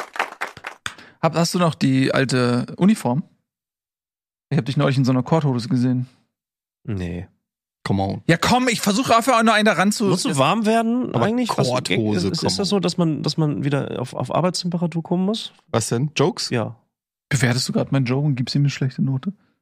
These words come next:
Speaker 1: Apropos schlechte Note, wie war das im Chor früher für dich?
Speaker 3: Ich, ich bin absichtlich rausgeflogen, weil, das ist True Story.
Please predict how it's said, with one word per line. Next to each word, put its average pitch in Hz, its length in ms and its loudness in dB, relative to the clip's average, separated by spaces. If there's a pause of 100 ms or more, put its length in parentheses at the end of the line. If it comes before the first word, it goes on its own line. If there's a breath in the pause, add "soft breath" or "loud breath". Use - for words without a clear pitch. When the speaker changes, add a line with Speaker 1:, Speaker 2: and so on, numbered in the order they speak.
(1400)
Speaker 1:
Apropos 139 340 0
schlechte 151 300 0
Note, 151 200 0
wie 127 120 0
war 147 100 2
das 151 140 0
im 131 100 0
Chor 131 220 0
früher 135 260 -2
für - 140 -6
dich? 131 240 -4 (180)
Speaker 3:
Ich, - 180 -2
ich 139 220 0
bin 127 80 -2
absichtlich - 540 -4
rausgeflogen, 107 680 -2
weil, 123 360 0
das - 200 -10
ist - 400 -8
True 196 180 0
Story. 165 440 0